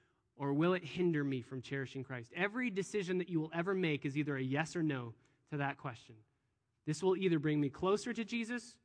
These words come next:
or push me away. There are no neutral decisions. So how can you treasure Christ? In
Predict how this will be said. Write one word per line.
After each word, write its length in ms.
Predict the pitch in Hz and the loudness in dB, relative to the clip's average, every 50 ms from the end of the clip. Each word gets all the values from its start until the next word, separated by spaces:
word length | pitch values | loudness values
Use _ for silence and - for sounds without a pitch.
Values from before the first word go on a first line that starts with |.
| _ _ _ _ _ _ _ _ _ _ _ _ _ _ - | _ _ _ _ _ _ _ _ _ _ _ _ _ _ -14
or 80 | 127 | -14
push 280 | 117 - - 160 156 - | -10 -4 -4 -4 -2 0
me 100 | 170 160 | 0 0
away. 360 | 147 143 135 131 120 113 113 110 _ _ _ _ _ _ _ _ _ _ _ _ _ _ _ _ _ _ _ _ _ _ | 0 0 0 -2 -4 -6 -10 -14 _ _ _ _ _ _ _ _ _ _ _ _ _ _ _ _ _ _ _ _ _ _
There 160 | 139 135 143 151 | -8 -4 -2 0
are 140 | 151 156 | 0 2
no 200 | 160 156 151 143 | 2 2 2 0
neutral 680 | 143 147 147 156 170 175 175 170 - - 139 123 120 117 - - | 0 0 2 6 6 6 6 6 0 -4 -6 -6 -6 -10 -12 -10
decisions. 580 | 139 135 - - 151 131 117 120 110 113 110 - _ _ _ _ _ _ _ _ _ _ _ _ _ _ _ _ _ _ _ _ - | -8 -8 -6 -6 -6 -6 -6 -8 -12 -16 -20 -20 _ _ _ _ _ _ _ _ _ _ _ _ _ _ _ _ _ _ _ _ -6
So 160 | 160 147 131 | -4 -4 -4
how 220 | 123 143 156 160 | -2 -2 -2 -2
can 160 | 156 - 175 165 | -2 0 0 0
you 100 | 151 139 | 0 0
treasure 320 | - - 147 139 143 165 | -2 -4 -4 -4 -4 -6
Christ? 480 | 160 - 202 214 202 156 135 127 - - | -8 -6 -8 -6 -4 -6 -6 -6 -6 -8
In 140 | 139 139 | -8 -6